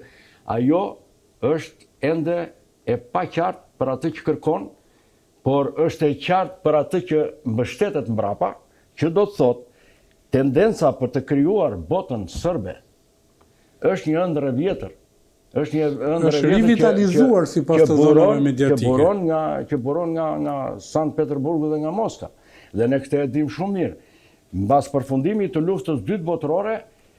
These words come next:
Speaker 1: me rastin e shkrirjes së Traktatit të Varshavës dhe qëndrimit të natos, Europa që ka tetëdhjetë vjet që e ka harruar luftën, sot kanë qindë e dyzet vjet më përpara që vuan nga sindromi Shën Stepan.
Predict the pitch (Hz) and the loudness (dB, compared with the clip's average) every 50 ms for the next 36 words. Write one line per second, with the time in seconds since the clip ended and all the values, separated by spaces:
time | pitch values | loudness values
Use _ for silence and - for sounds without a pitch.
0 | _ _ _ - 110 120 131 143 143 143 139 139 165 196 180 - 180 170 165 156 | _ _ _ -4 -2 0 0 0 0 0 0 0 0 -2 -2 -4 -4 -4 -2 -2
1 | 143 - - - - 180 196 233 208 170 147 123 - - 123 - - 131 123 - | -4 -6 -6 -4 -2 -2 0 0 0 0 -2 -2 -2 -6 -8 -8 -6 -8 -8 -6
2 | - 143 135 101 120 117 101 110 123 117 - - 123 131 156 202 220 208 - - | -4 -4 -4 -2 -4 -6 -4 -4 -6 -6 -4 -2 -2 -2 -2 -2 -6 -8 -12 -18
3 | - _ _ _ _ _ - - 107 117 123 127 135 131 - 147 139 139 127 131 | -20 _ _ _ _ _ -6 -4 -2 0 0 0 -2 -2 -2 -2 0 0 2 2
4 | 175 233 233 185 151 - 123 107 101 95 101 101 - 196 202 - - - _ _ | 0 0 0 0 -2 -2 -4 -4 -4 -4 -6 -4 -4 -4 -6 -6 -10 -20 _ _
5 | _ _ _ _ _ _ _ _ _ _ _ _ _ _ _ _ - - 101 104 | _ _ _ _ _ _ _ _ _ _ _ _ _ _ _ _ -6 -4 -2 0
6 | 110 127 180 202 196 185 165 143 - 139 - - 156 151 139 - - 196 196 170 | 0 2 2 2 2 0 -2 -2 -2 -4 -4 -2 -2 -2 -2 -2 -4 -4 -4 -2
7 | 147 160 156 131 107 165 190 - - - 151 139 113 143 139 131 127 127 127 151 | -2 -2 -2 -2 -2 -2 -2 -2 -2 -4 -4 -4 -2 -2 -2 -2 0 0 0 0
8 | 185 208 175 151 143 185 202 196 - 180 160 151 - - - - - - 185 214 | 0 0 2 2 2 2 2 0 0 -2 -2 -2 -4 -8 -12 -16 -8 -2 -2 -2
9 | 220 214 - - - _ _ _ _ - - 165 170 156 135 - - - 208 226 | -2 -2 -6 -14 -20 _ _ _ _ -4 -2 -2 0 0 -2 -4 -4 -4 -4 -4
10 | 220 - 180 165 131 113 113 220 202 160 180 175 151 156 202 220 220 170 185 156 | -2 -2 -2 -4 -4 -4 -4 -4 -2 -2 -2 -2 -2 -2 -2 -2 -2 -2 -4 -2
11 | 165 156 - - 196 196 180 170 - - 156 135 120 139 190 214 208 190 180 180 | -2 -4 -4 -4 -2 -2 -2 -2 -2 -2 -4 -2 -2 -2 -2 -2 -2 -2 -4 -6
12 | 165 - - 165 160 151 180 180 165 156 - - 151 131 - 143 131 - 120 95 | -6 -4 -4 -4 -2 -2 -2 -2 -2 -4 -6 -6 -8 -8 -6 -8 -8 -8 -8 -12
13 | 92 | -12